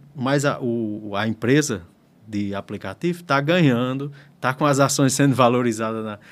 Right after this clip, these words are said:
na Bolsa de Valores, tá cada vez mais rica. Mas quem vai pagar toda a despesa da família, a, a, a manutenção do custo com benefício de prestação continuada, somos nós.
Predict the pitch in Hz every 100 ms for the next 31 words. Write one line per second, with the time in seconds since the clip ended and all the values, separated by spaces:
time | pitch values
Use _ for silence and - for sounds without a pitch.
0 | - - 113 117 113 117 110 110 127 113
1 | 110 110 110 - - _ 131 127 135 143
2 | 135 127 123 131 160 131 143 151 123 104
3 | _ _ _ _ _ _ 120 127 - 123
4 | 127 143 147 127 117 - 160 185 170 165
5 | - - 123 123 113 113 110 - 110 101
6 | 131 151 123 98 90 _ _ - 101 -
7 | 107 98 110 120 135 135 139 113 - 135
8 | 113 - 131 156 143 127 113 127 113 117
9 | 110 117 - 117 107 113 117 110 104 107
10 | 127 135 - _ - 131 143 160 165 139
11 | 120 -